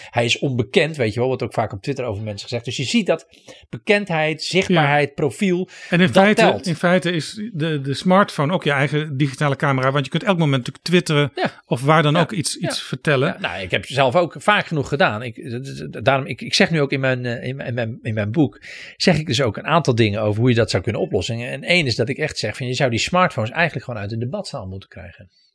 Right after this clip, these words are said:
Speaker 2: Dus eigenlijk dezelfde discussie die we op dit moment voeren in de klaslokalen.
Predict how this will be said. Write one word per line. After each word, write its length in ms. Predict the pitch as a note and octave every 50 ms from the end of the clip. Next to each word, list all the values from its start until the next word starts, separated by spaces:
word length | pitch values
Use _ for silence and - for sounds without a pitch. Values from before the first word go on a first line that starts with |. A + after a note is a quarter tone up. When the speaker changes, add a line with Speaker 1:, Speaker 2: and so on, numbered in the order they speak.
| _
Speaker 2:
Dus 140 | - C#3 -
eigenlijk 320 | C#4+ A3 G#3 G3+ D#3 C#3+ C#3
dezelfde 340 | C#3 D#3+ F#3 G3+ F#3 E3+ D3
discussie 440 | C#3 D3+ - - - D#3 - D#3
die 140 | C#3+ C#3+ C#3+
we 220 | C3+ C#3 C#3+ C#3+ -
op 80 | - C#3
dit 100 | D3 E3+
moment 180 | D3+ D#3+ D3 -
voeren 380 | - - F3+ D#3+ D3 D3 F#3
in 140 | G3+ D#3 C#3+
de 80 | B2+ C3
klaslokalen. 960 | - D#3 D#3+ F3 - - G#3 G3 G3 F#3+ F#3 F3+ G3+ A3 A3+ C4 D4+ D4